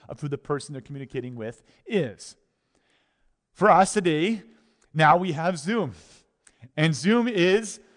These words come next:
on one way of looking at it, better than just a written communication. But as I know that you feel right now, you realize that even Zoom is not sufficient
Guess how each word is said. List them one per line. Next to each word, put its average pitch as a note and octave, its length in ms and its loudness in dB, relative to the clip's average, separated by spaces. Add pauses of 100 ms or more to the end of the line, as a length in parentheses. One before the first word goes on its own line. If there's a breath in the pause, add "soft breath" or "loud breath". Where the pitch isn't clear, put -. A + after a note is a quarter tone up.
(140 soft breath)
on D#3+ 120 -2
one D#3+ 180 0
way F#3 160 -2
of F3 100 -2
looking E3+ 280 -6
at E3 120 -2
it, G#3+ 360 -6
better F3 400 4
than F3+ 160 -4
just D#3 180 -8
a D#3+ 60 -10
written D3 280 -8
communication. E3 800 -8 (720 soft breath)
But F3 160 6
as G3+ 440 2
I F3 200 -4
know G3 380 -2
that A3 120 -8
you F3 180 -8
feel G3+ 380 -8
right E3 220 -6
now, D#3+ 560 -8 (300 soft breath)
you D#3+ 240 -6
realize F#3+ 360 0
that G#3 120 -12
even G#3+ 360 -8
Zoom G#3 460 -4
is F#3+ 240 -8
not G#3 320 -8
sufficient G3+ 760 -8